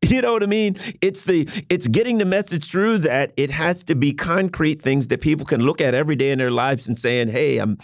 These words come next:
paying more for a pack of chicken wings." And so I'm glad that we're talking to you because I, I don't know if, if you noticed that, to be frank, with the white political advocates tend to look more to symbolism, and the people at the top of the party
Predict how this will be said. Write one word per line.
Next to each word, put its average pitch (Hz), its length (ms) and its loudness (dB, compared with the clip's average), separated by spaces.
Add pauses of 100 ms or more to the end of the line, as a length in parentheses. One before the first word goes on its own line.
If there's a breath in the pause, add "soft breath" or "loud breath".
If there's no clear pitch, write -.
(200 loud breath)
paying 175 260 2
more 175 300 2
for 139 300 0
a 120 60 -2
pack - 420 -2
of - 80 -4
chicken 180 340 0
wings." 104 420 0 (300 loud breath)
And 160 160 2
so 165 220 2
I'm 156 120 0
glad 214 380 0
that 160 280 0 (220 loud breath)
we're 139 140 2
talking 185 340 0
to 165 60 2
you 180 220 0
because 151 360 0 (240)
I, 165 200 -2
I 190 80 0
don't 240 120 0
know 202 80 2
if, 190 100 -2
if 175 140 0
you 160 180 0
noticed 247 440 -2
that, 98 240 0 (160 loud breath)
to 165 80 0
be 175 160 2
frank, 208 420 -2
with 147 280 0
the 202 60 0
white 156 360 -2
political 147 480 0
advocates 156 520 0
tend 175 420 2
to 143 280 2 (260 loud breath)
look 135 300 2
more 131 300 2
to 113 160 -4
symbolism, 127 680 0
and 127 100 0
the 135 40 0
people 139 320 0
at 123 80 0
the 117 100 -8
top 127 260 -2
of 104 60 -4
the 110 60 -2
party 160 360 0